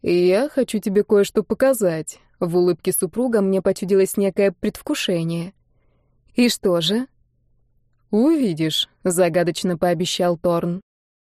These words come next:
Он вёл меня по дорожкам сада, обходя изящные фонтаны, усыпанные цветами клумбы и высокие кованные перголы. Всё-таки Альпики — удивительное место.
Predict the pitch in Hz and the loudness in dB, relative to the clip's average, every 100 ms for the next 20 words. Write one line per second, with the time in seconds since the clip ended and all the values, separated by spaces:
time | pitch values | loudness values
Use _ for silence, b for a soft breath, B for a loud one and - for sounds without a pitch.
0 | _ _ 196 196 180 190 185 185 180 185 | _ _ 2 2 4 2 4 2 0 2
1 | 185 185 185 - 185 - 254 277 220 208 | 4 4 2 0 -2 0 0 2 0 -2
2 | _ - 196 - 202 262 330 214 190 180 | _ -4 -2 0 0 2 2 2 2 2
3 | - 180 175 180 180 175 240 254 214 b | 0 -2 0 0 0 0 0 2 0 b
4 | b b - 202 214 185 190 190 185 - | b b -4 -2 -2 0 0 2 0 0
5 | 190 180 185 190 180 214 285 277 226 214 | -2 2 2 2 0 0 0 2 2 2
6 | 208 - 202 - 214 208 208 208 214 240 | 0 2 0 2 -2 0 0 2 4 2
7 | 277 - 226 175 160 165 175 - _ _ | 0 0 -2 0 -2 -4 -6 -12 _ _
8 | _ _ _ _ _ _ - - 202 220 | _ _ _ _ _ _ -4 -2 0 0
9 | 220 208 208 208 - 220 208 208 214 226 | 2 4 2 0 -2 0 0 0 0 0
10 | 220 240 262 233 170 - 180 190 | 2 2 2 0 -2 -6 -10 -12